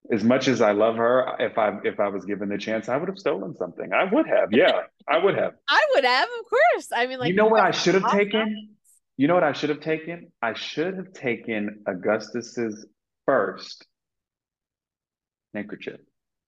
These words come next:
Speaker 2: Mm. You know what I thought you should have taken? If I was your character, what I would have taken?
Speaker 1: What?
Speaker 2: The, the fake shell of the final shot that you gave.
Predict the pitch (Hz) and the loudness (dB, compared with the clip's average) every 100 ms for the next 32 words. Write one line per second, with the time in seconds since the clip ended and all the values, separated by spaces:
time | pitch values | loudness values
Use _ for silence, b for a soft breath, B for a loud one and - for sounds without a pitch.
0 | _ 185 190 185 180 175 170 170 _ _ | _ -18 -16 -16 -16 -16 -18 -20 _ _
1 | _ 240 285 381 214 208 233 233 240 254 | _ -4 -2 -2 -2 -2 -2 -6 -6 -14
2 | 233 277 240 247 247 277 269 _ - 220 | -10 -6 -4 -4 -8 -10 -18 _ -8 -4
3 | 233 233 247 294 226 226 220 233 220 233 | 0 0 0 -4 -4 -6 -4 -6 -8 -6
4 | 220 220 220 240 220 247 302 311 _ _ | -4 -4 -6 -8 -6 -8 -8 -16 _ _
5 | _ _ - 220 233 214 - _ 220 214 | _ _ -4 2 4 4 0 _ -2 -2
6 | 202 _ - 254 233 196 - 214 _ _ | -4 _ -2 2 2 0 -8 -20 _ _
7 | _ - - 202 165 104 151 _ _ _ | _ -20 -6 -4 -4 -8 -18 _ _ _
8 | _ _ _ - 196 185 - 202 190 180 | _ _ _ -8 -8 -6 -8 -4 -4 -6
9 | 180 180 143 80 - _ _ _ _ - | -8 -6 -6 -8 -16 _ _ _ _ -8
10 | 185 196 196 180 165 151 | -8 -8 -6 -6 -6 -8